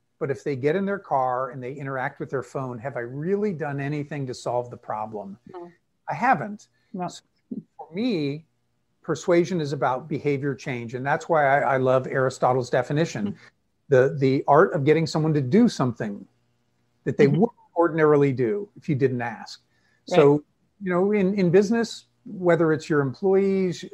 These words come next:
Speaker 1: vendors, clients, they all have their own priorities. And yet
Speaker 2: Mm-hmm.
Speaker 1: we need them to do something. So how we communicate is probably gonna be the difference maker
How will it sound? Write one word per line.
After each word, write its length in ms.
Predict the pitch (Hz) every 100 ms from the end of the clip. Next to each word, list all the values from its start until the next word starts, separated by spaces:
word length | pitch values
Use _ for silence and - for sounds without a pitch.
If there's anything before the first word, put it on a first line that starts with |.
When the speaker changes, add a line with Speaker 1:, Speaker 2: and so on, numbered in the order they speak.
| 139
Speaker 1:
vendors, 800 | 135 185 196 185 175 175 170 - _ _ _ _
clients, 640 | - 180 190 180 175 - -
they 100 | 202
all 120 | 269
have 120 | 254 208
their 120 | 185
own 120 | 202
priorities. 680 | - 165 190 240 196 - - _ _ _ -
And 120 | 165
yet 120 | 180
Speaker 2:
Mm-hmm. 120 | 180 - _ _ 185
Speaker 1:
we 60 |
need 120 | 208 180
them 180 | 196
to 80 | 165
do 200 | 151 214
something. 400 | - 151 139 156
So 140 | 127 120
how 200 | - 185
we 160 | 202 196
communicate 580 | - 160 185 147 139 131
is 120 | 123
probably 440 | - 160 156 151
gonna 160 | 143 147
be 120 | 143
the 120 | 135
difference 420 | 127 165 156 127
maker 380 | 143 127 127 117